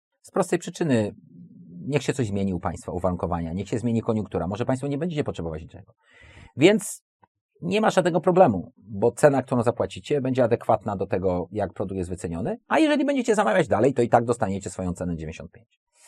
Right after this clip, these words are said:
To nazywanie spraw po imieniu takie położenie na stole. Kolejną rzecz, proszę państwa, no,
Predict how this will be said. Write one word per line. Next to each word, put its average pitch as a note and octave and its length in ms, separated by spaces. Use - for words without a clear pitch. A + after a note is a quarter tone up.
To D3 360
nazywanie A#2 800
spraw - 340
po - 120
imieniu B2 460
takie - 220
położenie C3 920
na F#2+ 160
stole. D#2+ 380
Kolejną D3 360
rzecz, C3 360
proszę B2+ 240
państwa, C3+ 340
no, A#2+ 240